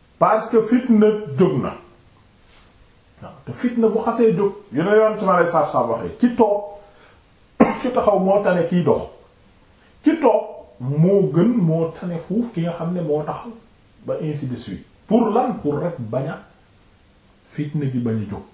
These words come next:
Ndax bu xasee jóg, man ngeen a xam fi mu tàmbalee de, mais fan lay yem s-, de, de, jusqu'à où ça va aboutir, loolu du ngeen ko maîtriser de. Loolu du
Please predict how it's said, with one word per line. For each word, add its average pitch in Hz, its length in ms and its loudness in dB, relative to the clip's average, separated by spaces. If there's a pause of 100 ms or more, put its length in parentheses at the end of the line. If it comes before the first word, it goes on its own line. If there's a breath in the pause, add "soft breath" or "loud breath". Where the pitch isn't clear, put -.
Ndax 131 300 -4
bu 180 140 2
xasee 254 340 4
jóg, 202 200 4 (880)
man 277 280 0
ngeen 269 180 2
a - 40 0
xam 262 180 0
fi 254 100 0
mu 269 120 0
tàmbalee 269 500 2
de, 147 100 -2 (100)
mais 175 260 -2
fan 196 320 -4
lay 170 140 -4 (160)
yem 147 200 -4
s-, - 220 -14 (160)
de, 135 360 -4 (360 loud breath)
de, 123 420 -2
jusqu'à 170 600 0
où 208 220 4
ça 190 260 2
va 165 240 2
aboutir, 147 480 0
loolu 175 400 0
du 170 80 2
ngeen 196 220 0
ko 214 100 2
maîtriser 233 480 4
de. - 1500 -8
Loolu 131 240 2
du 127 60 -2